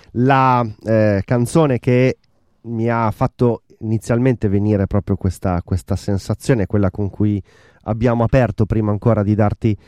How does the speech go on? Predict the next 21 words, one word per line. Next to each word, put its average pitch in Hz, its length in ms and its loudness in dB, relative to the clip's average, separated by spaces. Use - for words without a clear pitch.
il 107 400 2
benvenuto, 113 560 0
questa, 101 500 0
questa - 260 -2
intervista, 131 840 0
che - 120 -6
è 95 40 -4
stata 98 260 -8
la 95 100 -2
seconda 110 480 -2
canzone, 95 920 -2
eh, 87 180 -6
presentata 101 680 -2
al 98 100 -2
pubblico 98 460 0
prima 98 240 -2
ancora 95 320 -4
che 90 80 -6
uscisse 98 360 -6
il 113 100 0
disco, 135 340 0